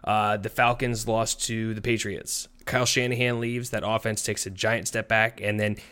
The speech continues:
they have the worst string of injuries I've ever seen. Like, every year they lose two or three starters on defense,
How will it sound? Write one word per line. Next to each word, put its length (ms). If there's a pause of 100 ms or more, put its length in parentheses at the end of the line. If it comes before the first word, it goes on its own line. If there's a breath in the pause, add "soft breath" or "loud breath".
(120 loud breath)
they 140
have 280
the 160
worst 380
string 280
of 100
injuries 640 (1400)
I've 140
ever 240
seen. 400
Like, 240
every 300
year 320
they 100
lose 380 (160)
two 240
or 100
three 180
starters 680 (220 soft breath)
on 160
defense, 600